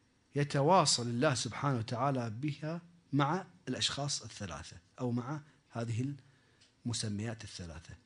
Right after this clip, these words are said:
يعني الله سبحانه وتعالى جعل طريقة حديثه مع الأنبياء عن طريق المنام، "إني أرى في المنام إني أذبحك". مع الرسول لا، يشوف النبي مباشرة،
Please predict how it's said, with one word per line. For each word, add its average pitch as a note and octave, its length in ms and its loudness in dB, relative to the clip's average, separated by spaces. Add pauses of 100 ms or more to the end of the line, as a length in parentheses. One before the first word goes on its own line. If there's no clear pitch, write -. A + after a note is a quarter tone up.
(460)
يعني E3+ 240 12
الله F#3+ 220 12
سبحانه E3 420 6
وتعالى E3+ 560 4
جعل D#3 400 6
طريقة D3+ 440 2 (400)
حديثه C#3+ 540 0 (300)
مع C#3+ 180 6
الأنبياء D3+ 680 2 (360)
عن C3+ 140 0
طريق C3 340 -2
المنام، F#2+ 480 -4 (360)
"إني G#2+ 320 0
أرى A#2+ 160 -6
في A2 80 -10
المنام G2+ 360 -4
إني G#2+ 320 -4
أذبحك". - 580 -18 (480)
مع E3+ 180 12
الرسول E3+ 560 6 (140)
لا، E3 220 -2 (260)
يشوف C#3 260 -2
النبي C3+ 320 2
مباشرة، C#3 800 -2